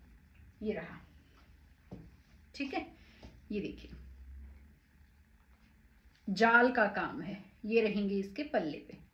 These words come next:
ठीक है। This is number fifteen, this is number fifteen।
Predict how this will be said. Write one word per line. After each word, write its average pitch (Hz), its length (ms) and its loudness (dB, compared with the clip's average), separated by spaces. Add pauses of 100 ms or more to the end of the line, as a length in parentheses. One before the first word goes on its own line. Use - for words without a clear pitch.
(800)
ठीक 285 200 0
है। 381 60 -2 (220)
This 269 260 -2
is 359 180 0
number 220 460 6 (460)
fifteen, 233 500 -4 (560)
this 247 260 -6
is 277 200 -2
number 185 420 -4 (580)
fifteen। 240 480 -8